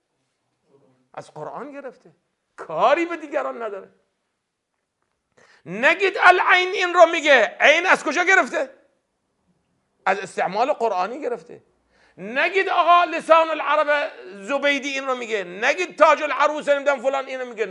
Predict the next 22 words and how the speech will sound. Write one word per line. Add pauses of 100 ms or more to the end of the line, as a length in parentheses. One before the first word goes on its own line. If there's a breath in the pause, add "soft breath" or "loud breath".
ابدا،
هیچ
به
درد
نمیخوره. (4000)
پس
راه (1400)
فهم
قرآن (440)
فهم (400)
لغت (840)
عربی
است (840)
و
فهم
لغت
عربی
برای
ما
بازه
یا
بسته؟